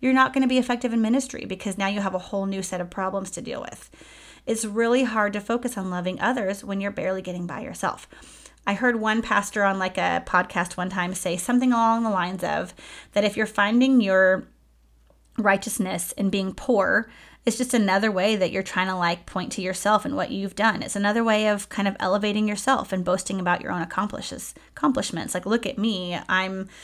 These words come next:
you know, sacrificing so much to, to live on so little." Um, and so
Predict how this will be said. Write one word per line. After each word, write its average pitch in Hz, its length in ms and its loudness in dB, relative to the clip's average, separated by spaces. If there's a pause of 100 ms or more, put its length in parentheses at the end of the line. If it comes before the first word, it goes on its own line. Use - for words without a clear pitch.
(180)
you 214 120 -2
know, 180 160 0
sacrificing 180 800 0
so 180 200 -2
much 180 480 -4
to, 180 360 -2
to 190 120 -4
live 185 240 0
on 170 340 -4
so 180 240 -2
little." 175 460 -2 (400)
Um, 202 560 0
and 220 120 2
so 220 520 4